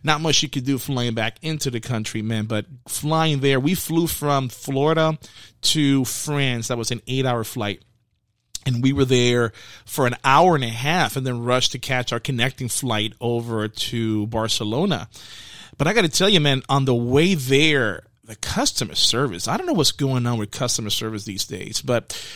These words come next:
um, this was Delta, a Delta flight. Well, really it wasn't. It was, the, we bought the ticket through Delta, but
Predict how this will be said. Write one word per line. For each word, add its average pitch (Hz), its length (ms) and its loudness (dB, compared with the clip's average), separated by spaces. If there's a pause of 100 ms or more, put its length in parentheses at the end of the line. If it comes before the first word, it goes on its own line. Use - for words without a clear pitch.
(160)
um, 147 300 6
this 160 260 0
was 165 200 4
Delta, 143 720 2
a 131 100 0
Delta 143 420 0
flight. 202 360 -2
Well, 185 240 4 (260)
really 262 240 4
it 151 80 8
wasn't. 139 420 4
It 151 120 2
was, 127 220 0
the, - 260 -10
we 151 200 4
bought 123 220 2
the 185 80 -2
ticket 165 300 0
through 127 140 -2
Delta, 131 640 0
but 123 220 -2